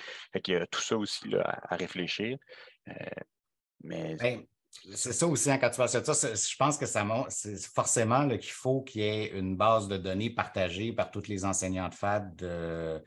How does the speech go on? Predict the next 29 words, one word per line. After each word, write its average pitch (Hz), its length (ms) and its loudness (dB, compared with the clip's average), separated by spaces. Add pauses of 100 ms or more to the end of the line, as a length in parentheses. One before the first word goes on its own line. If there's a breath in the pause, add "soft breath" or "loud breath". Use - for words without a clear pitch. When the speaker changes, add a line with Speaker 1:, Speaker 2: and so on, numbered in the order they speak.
(320 loud breath)
Speaker 2:
je - 180 -10
vais, 101 200 0
je 92 100 -6
vais 101 80 -2
montrer 104 300 0
un 147 80 4
peu 151 120 -4
comment 113 420 4
on 101 260 -2
utilise, 104 720 -6
euh, 92 400 -2
nous 92 220 -4
autres 120 200 -2
aussi, 104 160 -4
on 131 80 2
fonctionne 120 400 0
avec 104 240 0
Excel, 143 300 -2 (120)
là, 143 100 -6
mais 113 140 -2
je - 140 -8
trouve 98 120 -10
ça 113 100 -2
intéressant, 98 520 -4
le, 87 440 -6 (520 loud breath)
le, 87 340 -6
le 87 140 -6
Power 101 480 0
Automate, 104 500 -2